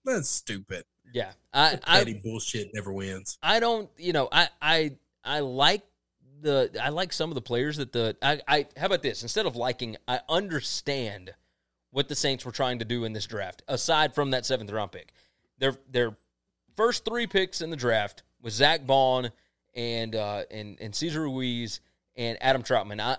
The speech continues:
Speaker 2: I understand where they were going. I don't necessarily like it. I, I think they lost this N F C South draft, um, and I think the Bucs won it. Like, I, I think the Bucs are set up better long term I think they got
Speaker 1: I do
Speaker 2: players that are
Speaker 1: too.
Speaker 2: gonna be around longer.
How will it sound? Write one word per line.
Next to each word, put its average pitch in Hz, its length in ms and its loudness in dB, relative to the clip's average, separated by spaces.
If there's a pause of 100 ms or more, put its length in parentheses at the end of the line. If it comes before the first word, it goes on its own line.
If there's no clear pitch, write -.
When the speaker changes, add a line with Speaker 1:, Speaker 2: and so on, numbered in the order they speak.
Speaker 2:
I 131 220 0
understand 175 560 -2
where 139 160 4
they 131 80 4
were 120 160 -2
going. 107 480 -2 (1120)
I 117 100 -2
don't 165 220 2
necessarily 139 580 0
like 113 320 4
it. - 160 -2 (160)
I, 123 220 0
I 127 100 0
think 143 280 -6
they 135 120 2
lost 117 560 0 (280)
this 120 180 -4
N 127 80 0
F 113 100 0
C 123 240 -6 (160)
South 120 340 0
draft, 127 440 2 (560)
um, 110 420 -2 (480)
and 139 100 -4
I 170 60 -4
think 202 160 -6
the 175 60 -4
Bucs 175 260 0
won 127 220 -4
it. - 100 -20 (420)
Like, 120 140 -8
I, 127 140 4
I - 20 -2
think 165 200 -6
the 156 60 -8
Bucs 147 240 2
are 135 60 -6
set 135 200 2
up - 180 0 (160)
better 135 260 2
long 120 300 0
term 139 400 -4 (380)
I 120 60 -6
think 127 140 -2
they 120 40 -10
got 123 80 2
Speaker 1:
I - 20 0
do 127 60 -4
Speaker 2:
players 127 180 2
that 127 60 2
are 123 40 2
Speaker 1:
too. - 20 -2
Speaker 2:
gonna 120 80 -2
be 110 80 0
around 117 240 0
longer. 90 300 -14